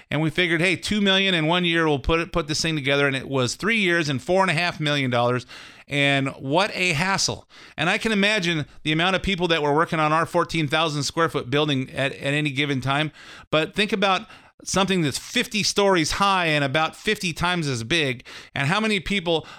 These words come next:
are, when the, when the city has your plans or their engineering or zoning or anything, and it's not being checked off, it's sitting on somebody, some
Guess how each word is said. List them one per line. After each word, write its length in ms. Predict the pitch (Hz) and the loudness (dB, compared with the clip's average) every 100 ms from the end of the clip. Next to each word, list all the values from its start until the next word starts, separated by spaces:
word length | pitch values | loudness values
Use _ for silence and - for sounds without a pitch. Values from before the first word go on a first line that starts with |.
| - - | -14 -2
are, 440 | 139 147 143 - - _ _ _ - | 2 2 0 -4 -14 _ _ _ -12
when 300 | 147 156 156 | -4 0 2
the, 180 | 147 143 | 2 0
when 200 | 147 147 | -2 -2
the 80 | 131 | 0
city 480 | - 190 180 175 - _ _ - | 2 2 0 -4 -14 _ _ -8
has 280 | 123 170 143 | -2 0 0
your 100 | 139 | 0
plans 520 | - 180 170 151 135 | 0 2 2 2 0
or 100 | 127 | 0
their 140 | 123 | 0
engineering 720 | 135 160 156 170 170 170 170 151 | 0 -2 0 0 0 0 0 0
or 220 | 127 113 | 0 0
zoning 520 | 107 156 170 170 151 | 0 0 2 0 0
or 120 | 131 | 0
anything, 360 | 143 165 139 127 - - - | 0 0 -2 -4 -10 -14 -4
and 160 | 143 | 0
it's 160 | 139 143 | 0 0
not 240 | 147 147 | -2 0
being 220 | 175 175 | -2 -2
checked 340 | - 165 151 165 | -2 -2 0 0
off, 160 | 165 | 0
it's 120 | 135 - | -2 -2
sitting 240 | 160 165 | 0 0
on 140 | 147 | 0
somebody, 340 | 131 156 156 156 | 0 0 0 -2
some 320 | - 160 | -2 -2